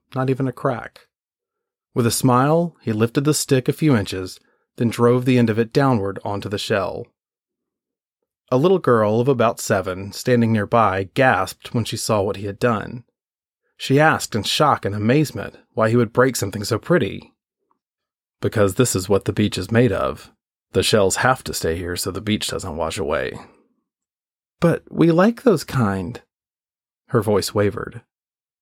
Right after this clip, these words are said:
"I wanted to give it to Mommy." "Oh, I'm sure she'll find some more." She took a step back from him, not taking her eye off the brown and white fragments he had scattered. A single tear hit the sand.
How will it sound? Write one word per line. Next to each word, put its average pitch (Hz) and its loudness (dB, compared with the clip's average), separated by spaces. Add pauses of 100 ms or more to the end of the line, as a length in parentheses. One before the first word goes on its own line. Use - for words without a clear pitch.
(180)
"I 151 0
wanted 175 2
to 151 0
give 156 0
it 165 -4
to 190 0
Mommy." 190 2 (1700)
"Oh, 98 2
I'm 113 2
sure 135 2
she'll 127 0
find 117 2
some 131 0
more." 87 -2 (1400)
She - -2
took 185 0
a 143 4
step 123 0
back 120 2
from 101 -8
him, 80 -12 (160)
not 113 0
taking 127 2
her 107 2
eye 110 4
off 117 0
the 110 -6
brown 110 2
and 98 -2
white 98 -4
fragments 113 0
he 101 -8
had 95 -4
scattered. 92 -6 (680)
A 110 2
single 123 2
tear 123 2
hit - -6
the - -4
sand. - -4